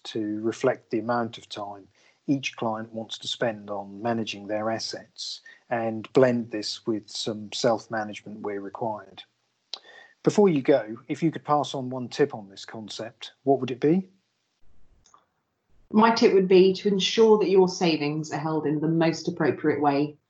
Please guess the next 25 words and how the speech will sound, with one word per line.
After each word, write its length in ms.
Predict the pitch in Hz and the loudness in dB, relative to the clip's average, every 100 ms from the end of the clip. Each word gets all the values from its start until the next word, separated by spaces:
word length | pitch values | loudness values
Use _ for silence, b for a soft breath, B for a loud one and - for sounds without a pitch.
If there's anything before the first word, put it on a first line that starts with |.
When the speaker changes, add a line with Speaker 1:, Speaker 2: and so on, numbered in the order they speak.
| _ _ | _ _
Speaker 2:
make 300 | 170 185 190 | 6 6 6
sure 220 | - 190 | 4 6
you 160 | 170 170 | 6 4
take 280 | 175 180 - | 2 0 -2
some 180 | 170 156 | -6 -4
time 320 | 160 143 143 | 0 0 -2
to 140 | 151 | -2
understand 520 | 151 147 - 156 147 | -2 -2 -2 -2 0
what 220 | 156 160 - | 0 0 0
you 120 | 151 | 0
want 320 | 139 131 - - - | 0 -2 -4 -12 -6
and 200 | 139 139 | -2 0
when 200 | 135 139 | 2 4
you 160 | 135 | 2
want 240 | 127 127 123 | 2 2 2
it. 180 | 110 - - _ _ _ _ _ | -2 -4 -14 _ _ _ _ _
And 140 | - 160 | 2 6
unless 400 | 180 202 185 - | 8 6 4 4
you 100 | 190 | 4
have 200 | 175 175 | 6 4
that 180 | 160 - | 0 -2
toolkit 420 | 180 160 156 139 | 0 0 -2 -4
available 500 | 147 170 151 135 135 | 0 2 2 0 -4
to 160 | - | -4
you, 240 | 113 135 | -2 -2